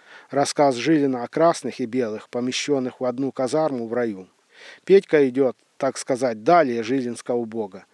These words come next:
так как не просто не делает между ними различия, он равнодушен и к тем, и к другим. Мысль вообще-то и в том, и в другом случае глубокая, но вот общий контекст, в который она помещена,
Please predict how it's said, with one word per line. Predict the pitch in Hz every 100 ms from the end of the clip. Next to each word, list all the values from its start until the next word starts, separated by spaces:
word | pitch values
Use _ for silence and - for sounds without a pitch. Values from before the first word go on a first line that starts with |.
| - _
так | - 147
как | - 139
не | 147 143
просто | 185 214 - 160
не | 139
делает | 123 143 131 120
между | 131 123 131
ними | 135 131
различия, | 123 127 117 120 104 - 92 -
он | 131 131
равнодушен | 135 135 143 151 156 143 117 - -
и |
к | 143
тем, | - 180 180
и | 110
к | 113
другим. | 139 123 107 98 98 _ _ _ - _
Мысль | 127 165 202 143
вообще-то | 139 131 - 131 113 107
и | - 135
в |
том, | - 170 147
и | 135
в |
другом | 123 139 147 135
случае | - 175 175 127
глубокая, | 107 135 127 117 - 95 98 - _ - -
но | 135
вот | 139 156 -
общий | - 170 - -
контекст, | 135 147 135 - 202 - -
в | -
который | 135 147 143 135
она | 131 131
помещена, | 127 127 123 - 123 110 95